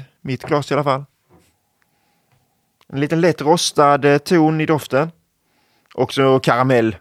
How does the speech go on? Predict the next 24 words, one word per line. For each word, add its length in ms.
och 120
fudge. 500
Känns 320
bra. 320
Bra 160
doft. 320
Ja, 100
men 100
du 60
måste 200
leta 200
upp 100
receptet. 400
Jag 120
vill 180
ju 60
höra 200
vad 80
han 100
haft 160
i. 100
Ganska 600
hyfsat 520
lätt. 220